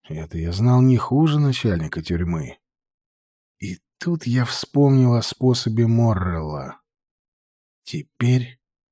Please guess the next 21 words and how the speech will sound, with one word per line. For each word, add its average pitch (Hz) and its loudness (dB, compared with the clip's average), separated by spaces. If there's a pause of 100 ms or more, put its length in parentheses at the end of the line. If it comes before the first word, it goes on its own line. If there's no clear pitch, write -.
(140)
или 180 4
никогда. 98 0 (1040)
Настал 101 -2
час, 139 0
когда 110 0
он 123 2
был 135 6
мне 131 6
нужен. 104 2 (300)
Настал 110 -4
час, 135 2
когда 123 2
надо 135 6
было 135 6
на 135 6
деле 135 4
доказать 123 4
свою 123 6
веру 123 6
в 117 2
него. 117 2